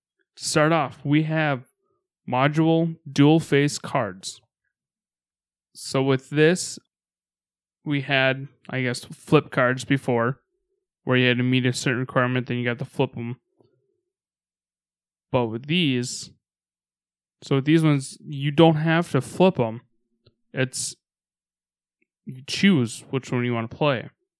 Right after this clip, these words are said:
So, for example, we have Volokok Awakening. It's a two red instant. Put any number of cards from your hand on the bottom of your library and then draw that many cards plus one.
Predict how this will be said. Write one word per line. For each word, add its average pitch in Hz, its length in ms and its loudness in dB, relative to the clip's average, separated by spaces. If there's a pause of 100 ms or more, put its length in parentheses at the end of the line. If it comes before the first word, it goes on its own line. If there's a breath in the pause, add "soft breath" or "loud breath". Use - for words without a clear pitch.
(920)
So, 123 560 0
for 131 160 -2
example, 127 600 2
we 127 180 -2
have 120 520 -4 (1000)
Volokok 143 600 2 (340)
Awakening. 156 840 0
It's 156 160 -10
a 120 80 -4
two 151 420 0
red 135 500 0 (320)
instant. 147 500 -2
Put 131 200 -4
any 156 260 0
number 147 320 0
of 139 120 -4
cards 131 360 -2
from 135 140 -4
your 127 140 -6
hand 131 400 -2
on 127 140 -8
the 123 60 -8
bottom 120 220 -4
of 127 60 -4
your 123 100 0
library 120 420 -2
and 117 80 -8
then 113 140 -6
draw 110 240 -8
that 107 240 -8
many 117 140 -6
cards 107 380 -8
plus - 380 -8
one. 147 300 -2